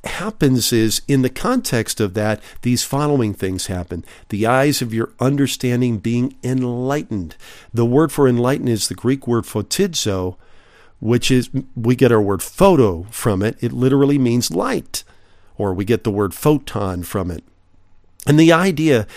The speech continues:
is that light turns on. Have you ever had that experience I'm sure you've had in your life where you're trying to understand something and all of a sudden you go,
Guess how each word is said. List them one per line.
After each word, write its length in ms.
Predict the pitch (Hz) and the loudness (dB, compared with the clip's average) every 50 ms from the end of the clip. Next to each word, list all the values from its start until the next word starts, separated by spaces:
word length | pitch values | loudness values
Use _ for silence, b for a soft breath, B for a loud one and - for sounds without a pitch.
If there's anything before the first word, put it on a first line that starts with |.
| B B B | B B B
is 280 | - 123 127 120 - - | 2 2 4 4 2 0
that 360 | - 120 - 135 117 113 - - | 0 0 2 2 2 2 -2 -4
light 400 | 117 110 117 135 160 151 - - | -2 0 2 2 0 0 -4 -2
turns 400 | - 156 147 143 139 135 - 131 | 2 4 4 4 4 4 2 2
on. 160 | 113 107 98 | 2 2 2
Have 180 | 104 110 104 | 0 0 0
you 80 | 110 123 | 2 2
ever 200 | 123 120 135 123 | 2 4 2 4
had 180 | 127 127 127 117 | 4 4 4 4
that 120 | 123 113 | 2 0
experience 560 | 120 117 - - - 127 127 123 123 117 - | 2 0 -2 -2 0 0 2 2 2 2 2
I'm 100 | - 104 | -2 -4
sure 200 | - - - 123 | -4 -2 0 0
you've 240 | 117 107 107 104 - | 2 2 0 0 0
had 220 | 113 110 104 107 | 0 -2 0 0
in 80 | 107 107 | 0 0
your 120 | 104 104 | 0 0
life 380 | 101 101 104 107 110 110 - - | 0 0 0 0 0 -2 -2 -2
where 280 | 113 104 98 98 92 - - - - - - - - - - - - _ - - - | -2 0 0 -2 -4 -6 -12 -12 -12 -12 -12 -12 -16 -20 -20 -20 -20 _ -20 -14 -8
you're 100 | - 120 | -6 -6
trying 300 | - - 151 151 147 143 143 | -2 0 2 4 4 4 2
to 80 | 131 | 2
understand 560 | 127 139 143 139 127 - - 135 131 135 135 | 2 2 0 0 -2 -2 -2 0 0 0 0
something 360 | - - 139 127 123 147 131 B B B B B B | 0 0 0 0 -2 -4 -4 B B B B B B
and 80 | 123 | 4
all 120 | 127 143 170 | 6 6 6
of 40 | 160 | 6
a 60 | 143 | 4
sudden 240 | - - 160 151 151 | 4 4 4 4 2
you 80 | 139 | 2
go, 260 | 120 143 139 131 120 | 4 4 4 4 2